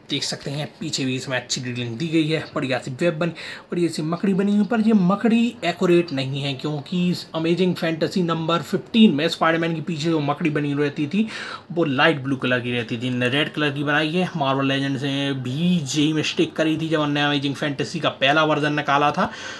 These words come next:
और दूसरे वाले में उनने सुधार दी थी ये mistake। पीछे भी अच्छी sculpting दी गई है, बड़ा सा हेड। और ये मेरा first Funko Pop है, ये मैं Funko Pop collect नहीं करता, पर पहली बार इसी को करा है स्पाइडरमैन का, क्योंकि ये बहुत बढ़िया लग रहा था।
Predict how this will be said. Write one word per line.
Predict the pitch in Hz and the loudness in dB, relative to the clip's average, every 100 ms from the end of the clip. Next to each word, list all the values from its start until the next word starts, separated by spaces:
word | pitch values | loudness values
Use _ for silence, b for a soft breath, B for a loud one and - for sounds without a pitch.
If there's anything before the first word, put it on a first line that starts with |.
| B 214 | B -4
और | |
दूसरे | 151 160 - 147 | -2 -4 0 2
वाले | 127 135 | 4 4
में | 131 135 131 - | 2 2 0 -2
उनने | 131 123 | -4 -4
सुधार | - 110 101 104 | -2 0 0 -2
दी | 107 | -8
थी | 113 | -8
ये | 110 | -6
mistake। | 110 - 113 107 - | -6 -6 -8 -8 -8
पीछे | 110 117 113 | -6 -4 -4
भी | 117 | -4
अच्छी | - 131 | -4 -8
sculpting | - 117 113 110 | -6 -6 -6 -4
दी | 170 | 0
गई | 160 156 | 4 4
है, | 156 - 123 | 2 -2 -4
बड़ा | 117 107 | -2 -2
सा | 113 117 | -2 2
हेड। | 170 175 B B B - | 4 4 B B B 2
और | 240 214 | 4 4
ये | 233 | 6
मेरा | 226 226 | 8 8
first | 214 - - - - 233 - - | 6 2 -16 -2 4 4 4 -10
Funko | - 196 180 180 | -6 0 2 8
Pop | 185 175 | 8 8
है, | 220 | 6
ये | 220 - - - - 180 | 4 -4 -14 -14 -8 -4
मैं | 151 | -2
Funko | 180 151 147 | -2 0 0
Pop | 151 | 0
collect | 156 151 - | 0 -2 -2
नहीं | 156 | -4
करता, | 165 160 226 220 | -2 2 2 2
पर | 175 | -2
पहली | 143 143 151 | -4 -2 0
बार | 143 | 0
इसी | 135 170 | 0 -2
को | 139 | -2
करा | 160 156 | -2 0
है | 202 220 B B | 0 0 B B
स्पाइडरमैन | - 135 143 147 | -6 -2 -2 0
का, | 156 | -2
क्योंकि | - 127 117 | -4 -8 -8
ये | 107 | -8
बहुत | - 131 - | -6 -6 -6
बढ़िया | 143 143 | -4 -2
लग | 143 | 0
रहा | 143 147 | 2 2
था। | 156 185 | 2 0